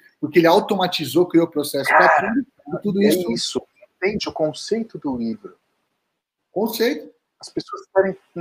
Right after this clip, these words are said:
Speaker 2: só querem entender o que tá na cara, entende o que tá por trás.
Speaker 1: Exato.
Speaker 2: Cara, o Charles é um monstro.
Speaker 1: Monstro, monstro,
Speaker 2: Eu, eu
Speaker 1: monstro.
Speaker 2: gosto de ler biografia, não sei você, mas biografia é pra entender o que tá atrás.
Speaker 1: Sim.
Speaker 2: Não é porque é curiosidade. Eu quero saber. Cara,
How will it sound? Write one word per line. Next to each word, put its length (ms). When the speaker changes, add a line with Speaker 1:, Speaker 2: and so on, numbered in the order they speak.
Speaker 2:
só 140
querem 200
entender 220
o 40
que 80
tá 80
na 120
cara, 280
entende 280
o 40
que 60
tá 100
por 180
trás. 500
Speaker 1:
Exato. 600
Speaker 2:
Cara, 320
o 60
Charles 320
é 100
um 180
monstro. 600
Speaker 1:
Monstro, 600
monstro, 420
Speaker 2:
Eu, 20
eu 80
Speaker 1:
monstro. 180
Speaker 2:
gosto 260
de 60
ler 80
biografia, 640
não 60
sei 180
você, 360
mas 140
biografia 400
é 40
pra 100
entender 280
o 40
que 80
tá 100
atrás. 680
Speaker 1:
Sim. 440
Speaker 2:
Não 140
é 60
porque 140
é 20
curiosidade. 840
Eu 80
quero 120
saber. 280
Cara, 360